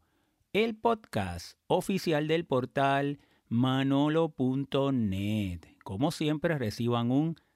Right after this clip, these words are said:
tecnológico saludo de este su amigo José Manolo Álvarez, grabando hoy, miércoles dieciocho de marzo del año dos mil veinte,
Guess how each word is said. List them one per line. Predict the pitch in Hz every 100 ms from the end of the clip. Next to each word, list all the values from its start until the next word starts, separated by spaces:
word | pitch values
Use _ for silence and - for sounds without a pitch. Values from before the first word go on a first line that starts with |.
| _ -
tecnológico | 151 196 196 151 143 143 147 147
saludo | - 101 104 139 139
de | 98 104
este | 107 139
su | -
amigo | 110 110 135 147
José | 151 135 123 107 - 143 202
Manolo | 180 151 175 165 135
Álvarez, | 156 165 165 165
grabando | 123 131 139 127 120 123 160 165 135 -
hoy, | 123 131 110 104 117 _ _ _ _
miércoles | - 117 143 160 160 143 113 95 85 90 - _ _ _ _
dieciocho | 110 127 165 170 170 - 170 156 165 190 220
de | 196 175
marzo | 147 143 151 151 131
del | 104 107
año | 120 127 131 135 - _ _ _ -
dos | 107 139 147 - 151
mil | 151 175 202
veinte, | 151 151 156 151 - 127 147